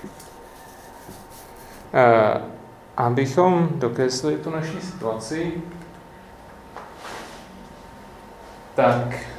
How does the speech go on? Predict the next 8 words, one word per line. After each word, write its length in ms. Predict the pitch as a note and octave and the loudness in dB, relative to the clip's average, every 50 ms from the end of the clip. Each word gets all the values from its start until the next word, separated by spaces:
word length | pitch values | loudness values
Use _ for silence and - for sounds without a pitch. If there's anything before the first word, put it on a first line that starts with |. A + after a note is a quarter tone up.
| - - - - - | -14 -16 -16 -14 -14
ještě 260 | - - - - C3 | -14 -10 -6 -6 -4
si 180 | C3 C3+ C3 C3 | -4 -4 -2 -2
tady 160 | C3+ C3+ B2+ | 0 0 0
přečteme 480 | - - - - - - E3+ D#3 C3 | -2 -4 -6 -8 -8 -8 -6 -4 -4
jeden 360 | G2+ G#2 G#2 G#2 A2 A2 A#2 A#2 | -4 -4 -4 -2 -2 -2 0 0
verš, 320 | A#2+ A#2+ A#2+ A#2+ - - - - - - - - - - - - - - - - - - - - - - - - - - - - - - - - - - - - - - | 0 0 0 -2 -4 -6 -8 -10 -12 -14 -16 -18 -18 -20 -20 -20 -18 -18 -18 -18 -18 -18 -18 -18 -20 -20 -20 -20 -20 -20 -20 -18 -18 -18 -18 -18 -18 -18 -16 -16 -14 -12
nebo 220 | C3 A#2+ G#2+ A2 G#2+ | -10 -8 -6 -6 -4
jeden 300 | G#2+ G#2 G#2+ A2 A2 | -4 -4 -4 -4 -6